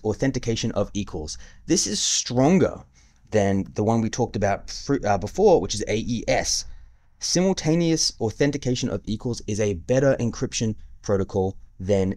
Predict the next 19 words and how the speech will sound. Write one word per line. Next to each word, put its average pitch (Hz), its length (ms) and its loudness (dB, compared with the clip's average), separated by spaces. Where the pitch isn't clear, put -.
A 104 220 0
E 101 220 -2
S. 95 300 -2
That 120 260 -2
being 123 220 0
said, 135 280 2
you 107 160 -2
don't 120 380 4
need 139 140 4
to 127 100 0
know 131 180 6
about 113 220 2
S 110 280 0
A 107 260 0
E 104 280 -2
specifically 143 720 2
for 143 240 6
your 139 140 8
exam. 135 420 4